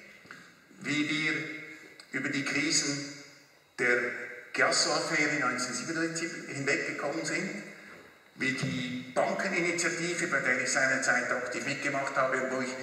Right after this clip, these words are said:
hätte schwören können, von der Stimmung in der Bevölkerung,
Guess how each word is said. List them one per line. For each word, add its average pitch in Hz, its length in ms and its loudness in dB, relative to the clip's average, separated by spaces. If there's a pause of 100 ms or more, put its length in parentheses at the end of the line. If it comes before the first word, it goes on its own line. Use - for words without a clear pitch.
(140)
hätte 147 340 4
schwören - 500 4
können, - 340 2
von - 160 -2
der - 80 4
Stimmung 190 420 2
in 113 80 0
der - 80 2
Bevölkerung, - 580 0